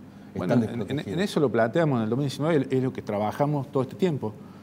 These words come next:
Speaker 2: ¿Por qué yo sentía que, que la abogacía, el abogado y la abogada se, se,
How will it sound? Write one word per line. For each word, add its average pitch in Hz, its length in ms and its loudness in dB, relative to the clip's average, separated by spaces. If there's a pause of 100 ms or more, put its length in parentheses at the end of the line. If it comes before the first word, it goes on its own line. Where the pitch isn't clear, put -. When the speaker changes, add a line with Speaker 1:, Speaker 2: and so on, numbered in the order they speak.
(320)
Speaker 2:
¿Por 120 120 2
qué 156 280 6
yo 131 140 2
sentía 131 540 6
que, 117 220 -6
que - 160 -2
la 110 80 2
abogacía, 117 540 6
el 117 80 6
abogado 123 360 8
y 117 40 6
la 110 80 4
abogada 120 300 6 (100)
se, - 160 -8
se, - 120 -14